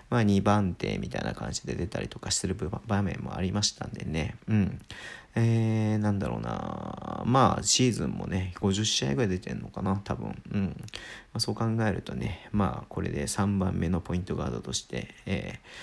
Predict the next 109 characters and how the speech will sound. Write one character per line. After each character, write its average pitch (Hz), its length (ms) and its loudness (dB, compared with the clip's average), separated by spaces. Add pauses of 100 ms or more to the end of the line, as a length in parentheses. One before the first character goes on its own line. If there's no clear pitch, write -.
(240)
ー、 101 40 0
ね、 87 200 0
ま 78 640 -4 (100)
あ、 - 40 -10
残 - 200 -4
っ - 60 -4
た 73 100 -2
こ 65 80 -4
と 64 120 -6
は 62 80 -2
大 65 120 -4
き - 100 -2
い - 20 -4
こ - 100 -6
と 65 100 -6
な 62 80 -2
ん - 60 -4
じ - 80 -8
ゃ - 40 -6
な - 140 -4
い 64 80 -6
の - 80 -10
か - 140 -8
な - 100 -6
っ - 40 -8
て - 140 -14
い 95 40 -4
う - 20 -6
ふ - 40 -6
う - 20 -8
に - 20 -6
思 - 140 -6
っ - 20 -12
て - 160 -14
ま - 140 -6
す。 - 140 -6
ま 95 140 -2
あ、 - 40 -8
越 95 160 -2
谷 92 100 2
地 90 100 -2
元 90 260 0
な 104 100 2
ん 92 60 0
で - 100 -4
ね、 71 180 -4
ち - 80 -6
ょ - 40 -10
っ - 20 -12
と - 260 -6
何 - 180 -2
回 - 200 -2
か - 100 -4
は 60 80 -2
や - 60 -6
っ 117 80 -10
ぱ - 80 -8
取 - 200 -2
材 - 120 -8
行 - 80 -8
き - 60 -14
た 87 120 -4
い - 60 -4
な - 100 -8
っ - 40 -8
て - 120 -8
い 127 40 0
う - 20 0
ふ - 20 0
う - 20 -
に - 60 -2
は - 60 -2
思 - 100 -6
っ - 20 -14
て - 140 -10
ま - 80 -10
す - 120 -8
ね。 - 340 -2
は 50 140 -4
い。 - 80 -6 (760)
で、 160 300 8
茨 151 300 6
城 110 180 2
で 90 60 6
す - 180 2
よ。 65 120 2
は 82 320 -2
い。 - 120 -6
福 - 180 -4
澤 180 160 6
選 175 220 2
手 - 120 0
ね、 - 140 0
重 131 300 0 (100)
厚 170 120 2
勝 160 280 2
利 165 80 2
数 - 140 -2
乗 - 140 -2
っ - 40 -6
て - 160 -2
た - 160 -2
ん - 80 -4
で - 100 -4
す - 160 -4
け - 120 -4
れ - 100 -8
ど - 180 -10
も、 - 520 2